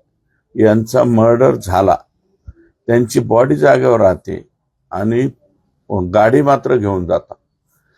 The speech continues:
म्हणजे त्या गाडीमध्ये कागदपत्र आहेत, अडीच लाख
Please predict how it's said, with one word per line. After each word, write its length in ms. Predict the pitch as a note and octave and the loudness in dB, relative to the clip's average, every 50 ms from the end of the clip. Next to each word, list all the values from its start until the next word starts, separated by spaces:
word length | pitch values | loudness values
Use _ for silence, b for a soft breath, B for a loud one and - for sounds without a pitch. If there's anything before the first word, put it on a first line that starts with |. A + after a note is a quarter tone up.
| _ _ _ - | _ _ _ -10
म्हणजे 220 | - G2 G2+ A2+ | -8 -2 -2 -2
त्या 180 | A2 G#2+ A#2 A2+ | 0 2 2 0
गाडीमध्ये 640 | A2+ A2 G#2 G2+ G#2 G#2+ G#2+ G#2 G2+ F#2+ F#2 G2 | 2 2 2 2 2 2 0 0 0 0 -2 -2
कागदपत्र 640 | - - F#2+ G2 G2+ G#2 G2+ - - G2 - - - F2+ | 0 0 0 0 0 0 -4 -4 -4 -6 -6 -4 -2 -2
आहेत, 420 | F2+ F2+ E2 E2 E2 E2+ F2+ E2 - - - - | 0 0 0 -2 -4 -8 -10 -10 -12 -12 -6 -4
अडीच 320 | F#2+ G2+ A2+ A2 - - | -2 0 0 -2 -2 0
लाख 140 | G2 F#2+ | 0 0